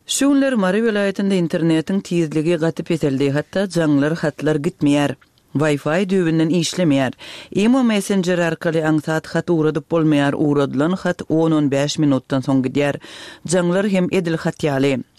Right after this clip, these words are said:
Olar hem gitmeýär. Bir näçe sapar aýlanyňdan soňra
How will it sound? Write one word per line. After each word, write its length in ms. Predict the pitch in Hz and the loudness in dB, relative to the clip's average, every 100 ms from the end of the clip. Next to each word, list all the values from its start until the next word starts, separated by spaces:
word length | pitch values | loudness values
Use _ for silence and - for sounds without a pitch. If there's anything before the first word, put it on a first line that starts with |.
| _ | _
Olar 220 | 156 170 196 | -2 0 0
hem 220 | 190 180 | 0 0
gitmeýär. 540 | 180 165 143 135 131 | -2 0 2 2 0
Bir 120 | 160 | 0
näçe 280 | 196 214 214 | 0 0 -2
sapar 300 | 196 180 180 | -4 -2 0
aýlanyňdan 680 | 160 160 147 143 139 143 147 | 0 0 2 2 2 2 0
soňra 380 | 147 143 139 135 | 0 0 0 -2